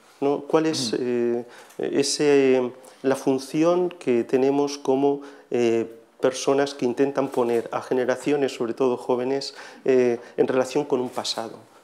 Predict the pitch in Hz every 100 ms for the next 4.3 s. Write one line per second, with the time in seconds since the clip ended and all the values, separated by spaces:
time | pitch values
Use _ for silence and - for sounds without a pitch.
0 | - 131 131 - 120 120 117 - - 120
1 | 127 135 135 123 117 - 131 123 131 -
2 | 127 123 131 - 131 131 120 120 123 120
3 | 120 113 - 120 120 - - _ 127 113
4 | 117 117